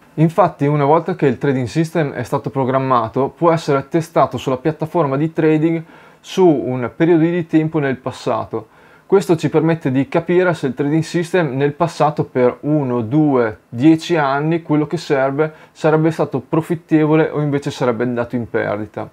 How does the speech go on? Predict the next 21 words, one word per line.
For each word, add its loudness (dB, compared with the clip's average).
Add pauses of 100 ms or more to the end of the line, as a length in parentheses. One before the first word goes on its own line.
(460)
Il 0
fatto 2
di 2
sapere 0
che -4
il -2
trading -2
system -2
in -6
passato -2
sarebbe -2
stato -4
profittevole -2 (340)
non 0
ci -2
dà 4
nessuna 0
garanzia 0
sulle -2
performance -4
future, -2